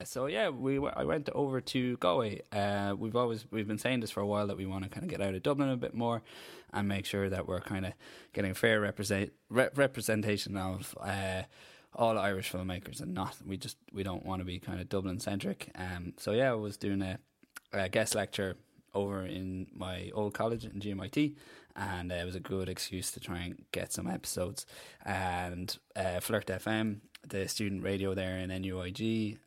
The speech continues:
I used to D J there, so they very kindly, uh, gave us the space for a couple of hours, so I was able to get a few, couple of, uh, uh, interviews done. So, uh, very much appreciated. Um, myself and Paul, we were just talking recently about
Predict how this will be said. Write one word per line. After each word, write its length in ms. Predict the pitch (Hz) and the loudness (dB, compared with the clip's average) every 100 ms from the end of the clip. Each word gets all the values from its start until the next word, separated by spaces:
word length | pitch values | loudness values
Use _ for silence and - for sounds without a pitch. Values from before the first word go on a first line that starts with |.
| _ | _
I 100 | 90 | -8
used 220 | 92 92 | -6 -6
to 100 | - | -6
D 240 | 90 - 104 | -4 -2 0
J 160 | 101 | 2
there, 220 | 95 95 90 | 2 0 -2
so 140 | - | -2
they 120 | 90 | -2
very 260 | 95 101 92 | 2 2 0
kindly, 480 | - 98 92 90 - - - - - | -2 -2 -2 -4 -6 -14 -20 -12 -4
uh, 300 | 92 90 87 | -2 0 0
gave 240 | 98 95 | 2 0
us 120 | 90 | -2
the 80 | - | -6
space 320 | - 135 135 | 2 2 2
for 100 | - | 0
a 60 | 123 | -2
couple 260 | - 135 117 | -2 0 0
of 100 | - | 2
hours, 300 | 127 123 - | 2 2 -2
so 140 | 98 | -2
I 60 | 95 | -2
was 120 | 95 | 0
able 120 | 95 | -2
to 100 | - | -2
get 160 | 92 92 | -4 -2
a 20 | |
few, 380 | - 95 95 110 - _ _ _ _ _ _ - - | -2 -2 -2 -4 -12 _ _ _ _ _ _ -10 0
couple 260 | 127 120 | 2 4
of, 180 | 107 98 | 4 4
uh, 300 | 95 92 101 - _ _ - | 2 2 -2 -6 _ _ -6
uh, 240 | 69 - | -4 -2
interviews 420 | - 104 - 92 92 | -2 -2 -2 -4 -2
done. 240 | 92 90 - - - - | -2 -4 -6 -18 -18 -18
So, 480 | - - 92 90 - | -10 -4 -2 -2 -4
uh, 360 | 90 90 85 85 - _ - | -4 -2 -2 -4 -8 _ -4
very 220 | 101 95 | 0 0
much 240 | 95 - | -2 -6
appreciated. 580 | - 98 - 92 92 - - - - - | -4 -4 -2 -2 -2 -6 -12 -20 -10 2
Um, 560 | 104 98 98 98 98 | 4 4 2 0 0
myself 360 | 123 123 151 135 | 2 4 6 6
and 80 | 131 | 6
Paul, 200 | 156 160 | 6 6
we 140 | 156 123 | 6 4
were 160 | 123 | 4
just 160 | 117 - | 2 4
talking 240 | 107 107 | 4 4
recently 380 | 104 101 104 101 | 2 2 2 2
about 480 | 98 98 92 - | 2 2 2 -2